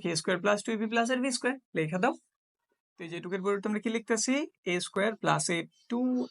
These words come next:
এ ভি plus এর ভি স্কয়ার। আর এখানটাতে কি আছে? a plus এর v। এবার একটু স্বাভাবিক গুণ যেটা বলে ওই গুণ করি। এটার সাথে এটার গুণ করো, এ স্কয়ার এর সাথে এর গুণ করছো, হয়ে গেল এ কিউব। এটার সাথে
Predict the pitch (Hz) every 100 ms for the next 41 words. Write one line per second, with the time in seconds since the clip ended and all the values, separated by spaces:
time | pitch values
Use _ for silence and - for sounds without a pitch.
0 | 175 165 165 156 151 180 233 247 156 151
1 | - 190 240 262 _ _ _ _ _ _
2 | 202 247 247 - - - - _ - 160
3 | - 185 180 190 214 214 226 262 - 175
4 | 175 160 175 165 185 226 269 _ _ _
5 | _ _ 180 156 170 190 202 196 208 208
6 | 208 202 196 196 190 185 190 196 180 185
7 | 190 190 254 254 - - 208 196 208 196
8 | 196 196 208 208 196 196 202 185 - 190
9 | 185 190 190 190 190 190 196 226 180 160
10 | 160 160 165 170 175 196 - 233 151 -
11 | _ _ - - _ - _ 190 196 214